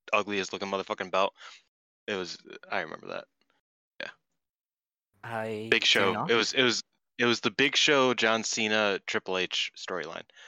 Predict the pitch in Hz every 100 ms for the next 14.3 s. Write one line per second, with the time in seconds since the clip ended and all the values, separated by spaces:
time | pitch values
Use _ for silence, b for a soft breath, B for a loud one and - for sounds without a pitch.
0 | B 95 82 76 73 b b b _ 113
1 | 95 90 85 - - 98 85 - - _
2 | _ _ _ _ - - 101 95 104 -
3 | 120 110 123 107 113 110 104 101 98 104
4 | 120 110 120 107 104 104 101 101 98 95
5 | - 104 - 107 98 92 - - _ _
6 | 107 101 104 101 92 98 90 90 - 95
7 | 98 92 80 B B B - 104 95 87
8 | - _ - _ 113 113 113 104 113 117
9 | 101 90 - 123 104 92 110 90 101 95
10 | - 98 98 101 98 90 98 98 92 95
11 | - - 127 104 87 - 85 98 101 -
12 | B B B - 82 - 95 101 90 90
13 | 90 92 - 107 113 117 101 - 98 98
14 | 90 90